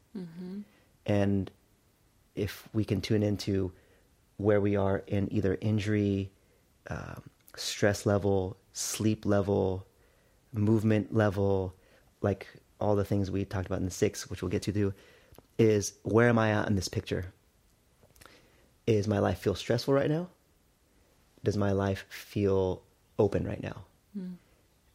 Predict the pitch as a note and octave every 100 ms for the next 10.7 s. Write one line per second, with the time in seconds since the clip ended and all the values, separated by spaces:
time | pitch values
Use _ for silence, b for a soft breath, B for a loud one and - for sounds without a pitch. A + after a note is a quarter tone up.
0 | _ _ _ _ _ G2 A2 G#2+ G2 D#2
1 | A2 A2 B2 A2 F#2 A#2 C#3 G2 G2+ G2+
2 | G2+ G2+ A#2 C#3 C#3+ - G2 - G#2+ G#2
3 | A#2 G#2+ G#2+ A2 G#2 G2+ B B B -
4 | A2 A2 A2 A2 G#2+ G2+ b b b _
5 | _ G#2 G#2 G2+ - G#2+ G2+ - G#2 G2+
6 | G2 b b - - - - - A#2+ A#2+
7 | A2 G#2 G2+ A2 A2 A2 A2+ G#2+ - G#2
8 | G#2 G2 F#2+ b b b b - G#2+ G2+
9 | F#2+ - G#2+ G#2 - - - _ _ _
10 | _ _ _ B2 B2 C3 D3